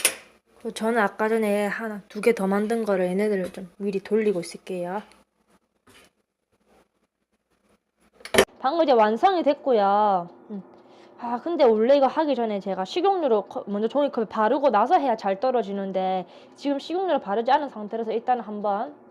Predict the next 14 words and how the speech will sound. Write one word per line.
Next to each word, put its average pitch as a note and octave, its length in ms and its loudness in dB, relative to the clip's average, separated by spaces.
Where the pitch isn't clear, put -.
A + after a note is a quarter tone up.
잘라보고 A3 680 -2
빼보도록 B3 400 -2
하겠습니다. G#3 560 -10
여기 B3+ 160 8
종이컵을 C4+ 460 6
먼저 G3+ 440 6
여기 G#3 160 2
잘라주세요. G#3 680 2
그래야지 C4 540 6
나중에 G3 500 0
이거 G#3 320 -4
계란빵을 A#3 580 0
빼기 C#4+ 240 4
쉽거든요. A#3+ 560 -4